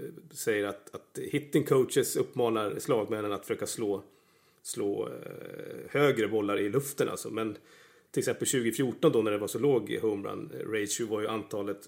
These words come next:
flyballs högre än både tjugofemton och tjugosexton. Så det verkar inte finnas någon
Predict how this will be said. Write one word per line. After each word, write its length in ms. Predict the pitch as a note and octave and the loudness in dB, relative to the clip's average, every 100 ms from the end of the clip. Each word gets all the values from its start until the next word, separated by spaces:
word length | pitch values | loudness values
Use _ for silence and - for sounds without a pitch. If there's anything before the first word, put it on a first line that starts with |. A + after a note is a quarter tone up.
| - | -2
flyballs 420 | B2+ B2+ A2+ F#2+ | 0 0 -2 -2
högre 340 | C#3+ C3+ A2+ G2 | 2 4 4 0
än 100 | G2 | -2
både 180 | G2+ | -4
tjugofemton 580 | G2 A2+ G2+ A#2+ G2+ - | -2 -2 -4 -4 -4 -2
och 40 | A2 | -2
tjugosexton. 640 | G#2+ G2+ A2+ - B2+ A2 | -2 -2 -4 -2 -4 -2
Så 80 | A#2+ | -2
det 60 | |
verkar 140 | A2+ B2 | 0 0
inte 120 | - | 0
finnas 320 | D3 C#3 D#3 | 2 4 4
någon 200 | C3+ A2+ | 2 -2